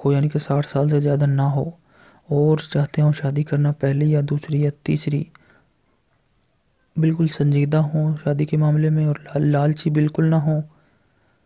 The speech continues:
तो अपनी वो तमाम तर तफसीलात के साथ अपना WhatsApp का नंबर वीडियो के नीचे कमेंट बॉक्स में लिख दें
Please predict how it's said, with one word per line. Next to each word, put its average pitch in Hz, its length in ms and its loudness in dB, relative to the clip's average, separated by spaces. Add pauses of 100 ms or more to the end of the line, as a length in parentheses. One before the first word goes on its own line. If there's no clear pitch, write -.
(680)
तो 135 680 0 (1300)
अपनी 160 280 2
वो 160 80 2
तमाम 156 340 4
तर 151 120 2
तफसीलात 147 500 0
के 151 100 -2
साथ 143 220 0
अपना 143 260 0
WhatsApp 147 360 -2
का 147 60 0
नंबर 147 280 2
वीडियो 147 320 2
के 147 120 -2
नीचे 147 240 -2
कमेंट 147 260 0
बॉक्स 147 300 -2
में 147 80 2
लिख 139 220 -6
दें 156 220 0